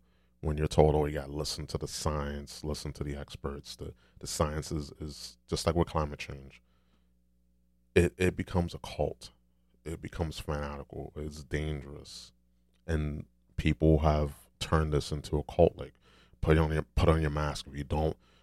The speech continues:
I'ma snitch on you all." If you, if you, for Thanksgiving, like, we had, you know, Thanksgiving was,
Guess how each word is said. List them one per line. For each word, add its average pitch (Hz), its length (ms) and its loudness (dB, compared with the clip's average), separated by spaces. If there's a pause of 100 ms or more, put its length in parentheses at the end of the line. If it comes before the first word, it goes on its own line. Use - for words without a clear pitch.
(140)
I'ma 76 140 -2
snitch 78 440 0
on 73 180 -4
you 67 100 -8
all." 76 380 4
If - 80 -18
you, 82 260 -4
if - 120 -10
you, 78 200 -4 (340)
for - 160 -6
Thanksgiving, 87 560 6
like, 71 140 -8
we 78 140 -4
had, 80 300 2 (240)
you 69 60 -8
know, 69 40 -10
Thanksgiving 76 540 -4
was, 73 340 -8